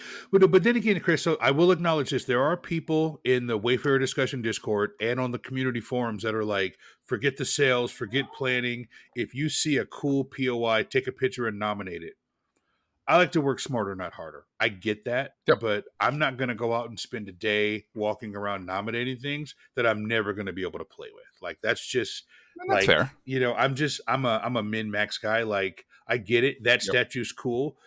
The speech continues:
Speaker 1: but there's another statue six meters away from it that will prevent that statue from going in. That's,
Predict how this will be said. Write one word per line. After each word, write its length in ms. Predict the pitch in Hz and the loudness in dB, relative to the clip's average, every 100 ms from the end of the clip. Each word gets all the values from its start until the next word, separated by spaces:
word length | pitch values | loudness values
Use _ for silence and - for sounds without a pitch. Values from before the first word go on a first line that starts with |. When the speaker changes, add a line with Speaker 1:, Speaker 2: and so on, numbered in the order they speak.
| _ - | _ -4
Speaker 1:
but 160 | 147 147 | -4 2
there's 220 | 131 110 | 2 2
another 300 | 113 123 120 | -2 0 -2
statue 440 | - 123 120 127 | -2 -4 -2 -6
six 320 | - 127 - | -4 -6 -6
meters 320 | 117 120 120 104 | -4 0 0 0
away 220 | 98 110 | 0 0
from 240 | - 143 | -2 -4
it 140 | 151 117 | -2 -2
that 120 | 117 | -2
will 80 | 110 | -2
prevent 380 | 107 104 107 | -4 -6 -6
that 180 | 113 110 | -4 -6
statue 320 | - 110 - | -4 -6 -6
from 180 | 107 104 | -10 -8
going 280 | 101 107 104 | -4 -2 -2
in. 240 | 107 120 - - - _ | -4 -6 -8 -20 -20 _
That's, 460 | 113 127 131 - | 4 4 4 -4